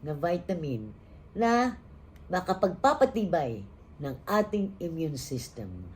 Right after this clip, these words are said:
At ito rin ang tumutulong laban sa mga sakit tulad ng hypertension, diabetes at osteoporosis. Kasama na rin ang proper diet and exercise.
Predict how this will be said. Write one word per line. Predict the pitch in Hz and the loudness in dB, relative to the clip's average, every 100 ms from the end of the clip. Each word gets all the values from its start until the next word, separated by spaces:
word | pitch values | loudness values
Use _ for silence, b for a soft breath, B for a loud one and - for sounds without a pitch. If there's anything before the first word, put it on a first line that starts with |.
| - - | -18 -6
At | 254 302 | -4 -2
ito | 302 254 | 0 2
rin | 254 240 | 2 2
ang | 208 | 2
tumutulong | 208 202 196 214 196 147 131 127 b b | 2 2 8 8 10 6 -2 -10 b b
laban | 190 190 214 | 6 8 6
sa | 202 202 | 4 2
mga | 175 156 | 2 -2
sakit | 131 - 220 214 | -4 2 0 4
tulad | 180 175 151 | 6 6 4
ng | 170 | 2
hypertension, | 160 165 165 - 196 196 190 254 269 254 - - | 2 0 -2 0 2 2 2 2 2 -2 -10 2
diabetes | 156 156 147 180 180 247 - | 6 6 6 4 4 -4 0
at | 156 - - | -2 -2 2
osteoporosis. | 233 - 240 - 175 156 147 - - - - b b b | 2 4 -2 2 2 4 2 -2 -8 -8 -10 b b b
Kasama | - 254 320 311 311 | -2 6 8 8 8
na | 269 220 | 8 6
rin | 170 156 160 - _ | 6 4 0 -8 _
ang | - 233 | -8 6
proper | 320 339 381 | 8 10 8
diet | 269 320 330 262 220 233 | 8 10 10 10 6 2
and | 226 | 0
exercise. | 277 302 202 - 208 240 285 156 - - - | 0 2 2 2 4 4 4 2 -2 -6 -10